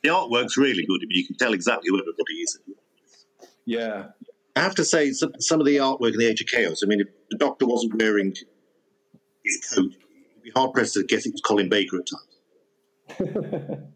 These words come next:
Speaker 2: Yeah. He's much sort of craggier faced in some of them, isn't he? And, uh
Speaker 1: I mean, some of them, he,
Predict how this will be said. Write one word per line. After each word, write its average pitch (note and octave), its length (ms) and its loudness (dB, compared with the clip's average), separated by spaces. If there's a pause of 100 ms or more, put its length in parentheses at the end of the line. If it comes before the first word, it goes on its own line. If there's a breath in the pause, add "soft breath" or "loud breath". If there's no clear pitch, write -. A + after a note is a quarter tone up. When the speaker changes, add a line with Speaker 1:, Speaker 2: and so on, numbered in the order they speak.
(1300 loud breath)
Speaker 2:
Yeah. G#2+ 440 -4 (1200)
He's B2 180 -4
much D#3 240 -6
sort C3+ 180 -4
of - 80 -10
craggier A#2+ 500 -6
faced A#2+ 420 -6
in A2+ 120 -2
some A2 220 -4
of G#2 60 -4
them, G2+ 160 -4
isn't A2 180 -4
he? G2+ 140 -4
And, G2 240 -6
uh F#2+ 200 -6 (1400)
Speaker 1:
I - 40 0
mean, C#3 160 0 (520)
some - 280 0
of E3+ 60 2
them, C#3 100 2
he, A#2 220 0